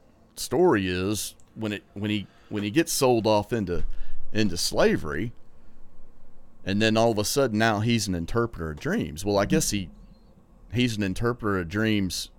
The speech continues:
because he spent time with the Lord to recognize that it's the Lord that interprets the dreams. I don't think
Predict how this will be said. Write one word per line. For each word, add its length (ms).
because 320
he 160
spent 400
time 280
with 160
the 160
Lord 420
to 80
recognize 800
that 220
it's 240
the 120
Lord 340
that 140
interprets 560
the 80
dreams. 440
I 160
don't 420
think 480